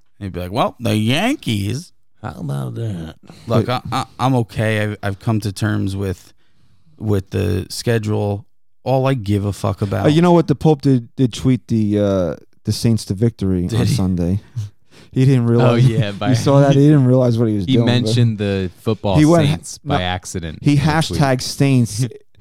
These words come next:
Speaker 2: <laughs>
Speaker 3: but like s-, like re-, like a religious saint
Speaker 1: That's
Speaker 3: and
Speaker 1: funny.
Speaker 3: the Saints ended up winning yesterday. <laughs>
Speaker 2: Hey,
Speaker 1: That's funny.
Speaker 2: he might have just blessed them all the way to Super Bowl.
Speaker 3: Oh, you know, can he, can, can the,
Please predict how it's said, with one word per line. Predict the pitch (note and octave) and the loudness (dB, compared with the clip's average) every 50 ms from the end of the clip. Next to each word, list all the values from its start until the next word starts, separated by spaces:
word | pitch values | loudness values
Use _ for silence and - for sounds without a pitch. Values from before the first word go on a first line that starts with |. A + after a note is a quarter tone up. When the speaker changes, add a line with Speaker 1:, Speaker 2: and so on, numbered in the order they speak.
| - - - | -18 -18 -18
Speaker 2:
<laughs> | - - - - - - - - - - - | -20 -20 -20 -20 -20 -20 -20 -18 -14 -2 2
Speaker 3:
but | C3+ C3+ | 4 4
like | C3 C3 B2 A#2+ | 6 6 4 2
s-, | A#2+ - - - - - - | 0 -4 -10 -12 -10 0 2
like | C#3 B2 A2 | 2 2 4
re-, | A2 A#2+ B2+ C3 C3+ - | 2 2 2 2 0 -2
like | A2 B2+ B2 A2 | 0 0 2 2
a | A#2+ | 4
religious | A2 A#2 A#2 A2+ A#2 B2+ C3+ B2 A#2+ A2 - | 4 4 4 4 4 2 2 2 0 -2 -2
saint | - - A2 G#2+ G#2 A2 - - _ _ - - - _ | -2 -2 -2 -2 -2 -4 -6 -10 _ _ -20 -20 -20 _
Speaker 1:
That's | - G#2+ G#2+ - - A2 | -16 -14 -14 -12 -6 -4
Speaker 3:
and | A#2 A#2 | -2 0
Speaker 1:
funny. | A2+ A#2 | 2 2
Speaker 3:
the | A2 | 0
Saints | G2+ G2+ C3 C3 A#2+ - | 0 0 0 0 0 0
ended | C3+ B2 A#2+ A#2 | -2 -2 0 -2
up | A#2 G2+ | -4 -4
winning | - C3 C3+ C3 B2+ A#2 A2 | -2 -2 -2 0 -2 -2 -4
yesterday. | G#2+ - - - A2+ A2 A2 A2+ - - | -6 -8 -8 -8 -4 -2 -2 -2 -4 -8
<laughs> | - - - - - | -16 -20 -20 -18 -8
Speaker 2:
Hey, | - G2+ G#2 | -4 -2 -2
Speaker 1:
That's | A2 A2 - G2+ | -2 -4 -8 -10
funny. | F#2+ G2 F#2 F#2 G2 | -10 -8 -4 -2 0
Speaker 2:
he | G#2 | 0
might | G#2+ G#2+ G#2 | 2 0 0
have | G2 | 0
just | F#2 G2 - - | -4 -6 -6 -4
blessed | - G2 F#2 F2 - | -2 -2 -2 -2 -2
them | - F#2+ F#2 | -4 -2 -2
all | F2+ F2 | -2 -2
the | F2 E2+ | -2 -2
way | E2+ E2 | -2 -4
to | E2+ | -4
Super | E2+ - - E2+ E2+ E2+ D#2+ | -6 -6 -8 -6 -6 -6 -6
Bowl. | - - - - - - - - - | -6 -8 -10 -12 -16 -18 -20 -16 -10
Speaker 3:
Oh, | - - A2 G#2+ - - A#2+ | -8 -6 -6 -6 -6 -6 -2
you | G#2+ F#2 | -2 0
know, | F2 G#2 G#2+ G2 - - - - - - - - - - - - - - - - | 0 0 -2 -2 -4 -8 -20 -20 -20 -20 -20 -20 -20 -20 -20 -20 -20 -20 -20 -4
can | - B2+ A#2 | -2 0 2
he, | A#2+ A#2 A2+ | 2 0 -2
can, | - - C3 B2+ C3 B2 G#2+ - - - | -2 -2 0 0 0 -2 -4 -8 -10 -2
can | - B2 B2 A#2+ A#2+ | 0 0 2 2 2
the, | A2 A#2 A2+ A2+ A2 E2 E2 C#2+ - | 2 2 2 2 0 -2 -4 -8 -14